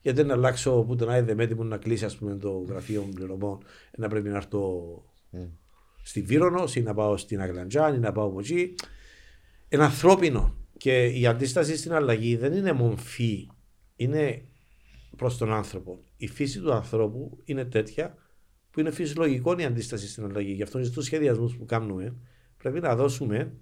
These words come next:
Speaker 1: την, τον χρόνο και να δείξουμε την κατανόηση που χρειάζεται,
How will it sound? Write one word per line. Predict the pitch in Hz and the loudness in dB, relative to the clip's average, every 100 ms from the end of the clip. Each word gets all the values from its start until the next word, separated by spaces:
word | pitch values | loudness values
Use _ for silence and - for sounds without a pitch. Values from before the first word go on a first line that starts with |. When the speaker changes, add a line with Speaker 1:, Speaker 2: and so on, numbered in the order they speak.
| - | -12
Speaker 1:
την, | 123 120 113 - - _ - - - - | -4 -2 -2 -8 -20 _ -20 -20 -20 0
τον | 120 120 | 2 2
χρόνο | - 143 139 117 139 | 4 6 6 4 2
και | 120 | 0
να | 113 | -2
δείξουμε | 120 - 131 | -2 -4 -4
την | 127 | 0
κατανόηση | 120 101 117 143 139 | 0 2 2 0 0
που | 139 | -6
χρειάζεται, | - 110 117 95 90 143 | -2 2 2 0 -2 -4